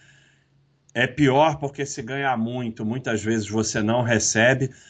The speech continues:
As corretoras, pelo menos, as corretoras são brasileiras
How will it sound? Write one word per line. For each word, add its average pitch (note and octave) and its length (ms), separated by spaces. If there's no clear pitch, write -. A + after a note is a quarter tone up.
As B2+ 220
corretoras, D#3 680
pelo B2 280
menos, A2+ 760
as G2+ 240
corretoras C3+ 760
são B2 460
brasileiras A#2+ 1040